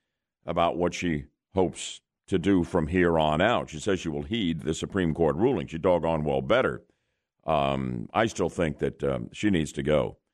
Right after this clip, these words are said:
I think she needs to resign. I think it would be the best for all concerned, but I don't think she will. I think the, uh, governor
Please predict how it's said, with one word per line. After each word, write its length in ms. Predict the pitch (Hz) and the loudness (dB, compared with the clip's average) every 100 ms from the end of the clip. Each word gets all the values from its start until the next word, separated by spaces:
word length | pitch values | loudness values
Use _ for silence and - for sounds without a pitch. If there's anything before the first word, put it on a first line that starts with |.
| _ _ _ | _ _ _
I 100 | 90 | 0
think 160 | 90 80 | 2 0
she 140 | 87 | 0
needs 240 | 82 78 | 0 0
to 100 | - | -2
resign. 480 | 71 69 80 95 104 | -2 -2 0 2 2
I 60 | 87 | 0
think 100 | 80 | -2
it 60 | |
would 80 | 73 | -2
be 80 | 73 | -4
the 40 | |
best 280 | 69 85 82 | 0 0 0
for 160 | 80 80 | -2 2
all 240 | 80 78 | 4 2
concerned, 420 | 78 73 - 98 | -2 -8 0 0
but 80 | 85 | 0
I 60 | 78 | -2
don't 180 | 78 71 | -4 -4
think 160 | 71 | -6
she 160 | - 67 | -6 -6
will. 480 | 69 104 101 92 - _ _ _ | 0 4 4 2 -2 _ _ _
I 160 | 82 85 | 0 0
think 360 | - 90 82 | 0 0 0
the, 240 | 80 71 71 | 0 2 2
uh, 100 | 71 | 2
governor 560 | 71 104 101 71 69 | 2 2 0 -4 -6